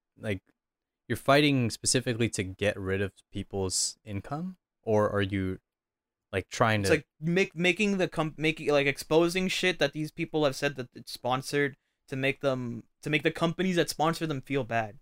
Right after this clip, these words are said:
Speaker 1: Mm-hmm.
Speaker 2: and, like, like, back off from
Speaker 1: pressure
Speaker 2: giving
Speaker 1: them to, to remove their
Speaker 2: leave, yeah.
Speaker 1: sponsorship. Yeah. It's just dumb 'cause it's like, like you said,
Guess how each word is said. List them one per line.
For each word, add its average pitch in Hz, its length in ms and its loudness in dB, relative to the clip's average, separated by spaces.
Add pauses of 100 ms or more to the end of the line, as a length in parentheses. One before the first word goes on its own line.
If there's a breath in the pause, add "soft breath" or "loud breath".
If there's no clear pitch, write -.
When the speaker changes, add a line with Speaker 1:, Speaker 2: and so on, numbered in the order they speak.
Speaker 1:
Mm-hmm. 101 160 -4
Speaker 2:
and, 127 120 -2
like, 120 140 -4 (680)
like, 131 220 0
back 143 220 4
off 139 220 2
from 127 80 4
Speaker 1:
pressure 131 240 8
Speaker 2:
giving 120 80 4
Speaker 1:
them 110 300 4
to, 98 320 2
to 92 340 0
remove 98 120 0
their 139 380 6
Speaker 2:
leave, - 180 -2
yeah. 120 100 -2
Speaker 1:
sponsorship. 98 460 -6 (140)
Yeah. 95 280 -2 (580)
It's - 140 -2
just 135 280 0
dumb 107 300 0
'cause 92 160 -6
it's - 180 -6
like, 92 240 -4 (1400)
like 120 200 2
you 120 80 2
said, 92 340 0